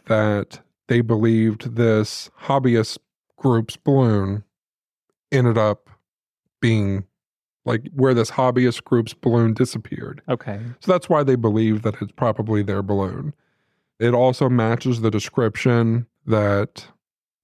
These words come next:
Speaker 1: we know that that balloon looked like. So for the hobbyist balloon, I'm curious of, like, who is putting up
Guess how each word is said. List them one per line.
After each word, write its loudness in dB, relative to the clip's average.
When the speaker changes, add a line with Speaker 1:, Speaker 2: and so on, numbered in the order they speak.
Speaker 1:
we 4
know 4
that -2
that 0
balloon 0
looked -2
like. -2
So 0
for 0
the 2
hobbyist 0
balloon, 0
I'm 0
curious 2
of, 0
like, 0
who 4
is 0
putting 0
up 0